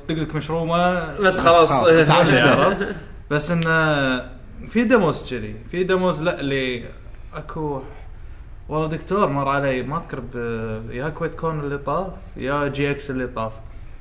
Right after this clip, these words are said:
Speaker 1: أتوقع كويت كون، دكتور أعصاب. قاعد يقول عندهم علاج حق اللي فيهم شلل، إن يحطون م-، إذا مثلًا إيده اليمين من شلة مثلًا، مو علاج، إنه أساس إنه نيو-،
Speaker 3: إيه.
Speaker 1: neural ريمابينج.
Speaker 3: إيه.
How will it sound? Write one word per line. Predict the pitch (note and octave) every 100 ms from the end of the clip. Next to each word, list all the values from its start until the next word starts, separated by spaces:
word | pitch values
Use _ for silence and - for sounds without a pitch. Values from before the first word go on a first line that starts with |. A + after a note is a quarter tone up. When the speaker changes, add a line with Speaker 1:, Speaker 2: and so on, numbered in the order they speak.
| - -
Speaker 1:
أتوقع | - F#3 F3+ D#3
كويت | D3+ C#3+
كون، | B2+ A2+
دكتور | D3+ D3+ F3+ G3+ G3+ -
أعصاب. | C#3+ - A#2 - - - - - - - -
قاعد | C#3+ C3 C#3
يقول | D3+
عندهم | D#3 E3 D#3
علاج | D3 E3
حق | -
اللي | C3+ A#2 B2 A#2+ A#2 A2+
فيهم | A2+ C#3+ C3+
شلل، | F3 F3 C#3 G#3+ - - - - - - - -
إن | C3+ C3+ C3 B2+ B2 B2 B2
يحطون | - - D#3 D3+
م-، | C#3+ D3
إذا | C#3 C3
مثلًا | C3+ C3+
إيده | C3 C#3+ C#3
اليمين | C#3+ C#3+ C#3
من | C3
شلة | A#2+ D3+ B2+
مثلًا، | A2+ A2 A#2
مو | G#3+
علاج، | D#3 C#3 D#3
إنه | D3+ E3
أساس | D#3 D#3+ D#3+
إنه | D3+ C#3+ C3+
نيو-، | C3+ C#3 C#3
Speaker 3:
إيه. | - -
Speaker 1:
neural | D#3 E3+ E3 D#3 D3
ريمابينج. | D3 D3 C3+ B2 A2 -
Speaker 3:
إيه. | C#3